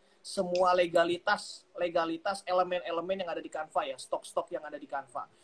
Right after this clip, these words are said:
Kalaupun pengguna yang free, nah berarti kan kita keterbatasan ya, kita pakai stok-stok yang, eh, free commercial use aja gitu, yang benar-benar free aja, yang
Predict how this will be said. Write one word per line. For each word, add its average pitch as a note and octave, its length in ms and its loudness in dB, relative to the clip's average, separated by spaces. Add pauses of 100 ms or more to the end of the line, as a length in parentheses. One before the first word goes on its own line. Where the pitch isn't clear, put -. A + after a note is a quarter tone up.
(120)
Kalaupun G#3+ 480 4
pengguna G3+ 480 2
yang F3 160 -2
free, - 400 -4
nah - 160 0
berarti - 240 -6
kan C4+ 80 0
kita B3+ 240 0 (280)
keterbatasan F#3 760 0
ya, D#3 120 -4
kita F3+ 200 -4
pakai F#3+ 240 -2
stok-stok - 560 -2
yang, A3+ 240 0 (320)
eh, F3+ 160 6
free A3 240 -6
commercial G3+ 560 2
use G3 240 -4
aja F#3 400 2
gitu, E3+ 240 0
yang E3+ 240 -2
benar-benar F3 480 0
free F#3 320 -4
aja, E3+ 320 2 (160)
yang E3 240 2